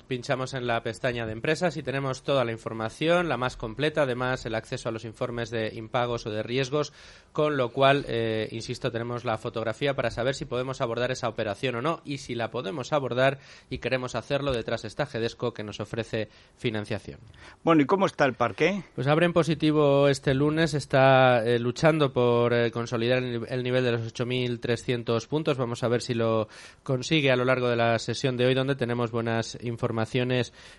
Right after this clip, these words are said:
Speaker 1: por parte de Estados Unidos, donde parece que ese plan de estímulos va a ver la luz verde, eh, de manera inminente.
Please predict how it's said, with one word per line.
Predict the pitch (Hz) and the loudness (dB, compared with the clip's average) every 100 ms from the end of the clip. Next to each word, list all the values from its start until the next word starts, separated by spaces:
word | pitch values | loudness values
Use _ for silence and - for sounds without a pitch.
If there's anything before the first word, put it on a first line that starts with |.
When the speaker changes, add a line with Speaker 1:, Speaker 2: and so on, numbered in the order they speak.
| - | 0
Speaker 1:
por | 120 113 | 2 4
parte | 123 117 117 117 | 4 2 2 2
de | 113 | 2
Estados | 110 - 113 110 | 0 0 0 0
Unidos, | 120 123 | -4 -4
donde | 117 123 | -4 -6
parece | 107 107 - 117 | -6 -6 -6 -6
que | 110 | -6
ese | - 117 | -8 -8
plan | - 117 | -4 -4
de | 107 | -4
estímulos | 101 - 117 117 113 | -6 -6 -6 -4 -4
va | 104 | -4
a | 98 | -4
ver | 101 107 98 | -2 -4 -6
la | 104 104 | -4 -4
luz | 110 107 | -4 -4
verde, | 113 110 107 117 120 | -4 -2 0 0 -2
eh, | 107 101 95 90 90 90 87 90 | -4 -6 -4 -6 -6 -8 -8 -12
de | 87 101 | -12 -10
manera | 101 98 | -8 -8
inminente. | 95 90 82 - | -10 -12 -14 -16